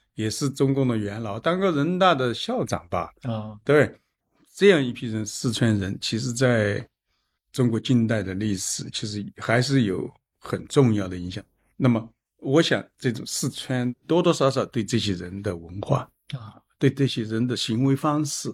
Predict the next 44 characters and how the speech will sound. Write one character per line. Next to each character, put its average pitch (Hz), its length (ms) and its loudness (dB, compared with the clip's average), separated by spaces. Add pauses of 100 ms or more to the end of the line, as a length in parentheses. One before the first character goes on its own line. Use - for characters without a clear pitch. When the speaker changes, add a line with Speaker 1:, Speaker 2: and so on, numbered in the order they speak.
(160)
Speaker 1:
思 165 220 0
想， - 240 0 (240)
我 113 180 0
觉 110 160 2
得 113 300 2 (560)
有 98 480 0
一 110 220 2
定 110 360 2
影 90 80 -10
响 - 280 -4
的。 - 120 -16 (520)
Speaker 2:
嗯。 123 100 6
Speaker 1:
啊， - 180 -2 (380)
当 151 100 0
然 170 120 4
我 117 160 2
不 117 100 -4
写， 101 380 -4
没 120 200 2
写 117 160 0
过 104 120 -6
他 110 120 0
们 107 120 -2
的 92 80 -6
传 98 340 0
记， 90 300 -10
所 139 200 4
以 117 60 4
说， 98 240 0 (300)
但 139 120 6
是 131 80 2
我 113 140 0
都 104 120 -6
读 107 260 -6
过， 113 260 0
对 123 140 -2
吧？ 110 220 0
邓 120 200 2
小 101 140 0
平 101 280 -6
的、 107 400 0 (440)
朱 113 180 6
德 98 240 2
的， 104 260 -4